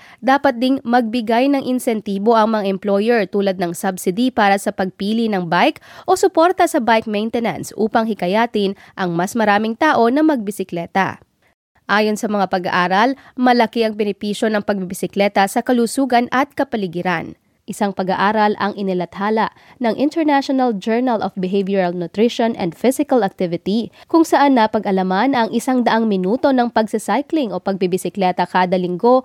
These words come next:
ay nakakabawas sa tsansa ng maagang pagkamatay ng sampung porsyento sa mga adults. Ayon kay Tessa, nakita niya mismo ang pagbabago sa kanyang katawan simula nang siya'y magbisikleta.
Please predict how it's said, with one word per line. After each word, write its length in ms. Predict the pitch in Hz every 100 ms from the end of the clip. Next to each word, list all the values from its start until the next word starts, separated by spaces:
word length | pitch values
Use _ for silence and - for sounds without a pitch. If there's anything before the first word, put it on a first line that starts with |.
| -
ay 160 | 233 240
nakakabawas 640 | 214 208 208 196 202 214
sa 80 | 208
tsansa 400 | 185 220 233 240
ng 160 | 220 220
maagang 480 | 196 185 214 247 247
pagkamatay 640 | 233 240 226 269 294 269 - 285
ng 160 | 330
sampung 320 | 320 285 269
porsyento 480 | 240 196 - 240 233
sa 160 | 240 285
mga 240 | 269 277
adults. 560 | 254 262 233 - - - _ _
Ayon 320 | 214 220 208
kay 160 | 202 175
Tessa, 480 | - 170 170 180 - - -
nakita 480 | 240 220 220 214 208
niya 80 | 196
mismo 400 | 185 208 - 226
ang 160 | 208
pagbabago 640 | 202 208 190 175 175 208 240
sa 160 | 233
kanyang 320 | 220 208 185 175
katawan 560 | 175 185 262 269 185 _
simula 480 | - 294 262 240 226
nang 160 | 247
siya'y 240 | 247 - 220
magbisikleta. 960 | 226 202 214 202 196 165 - 180 -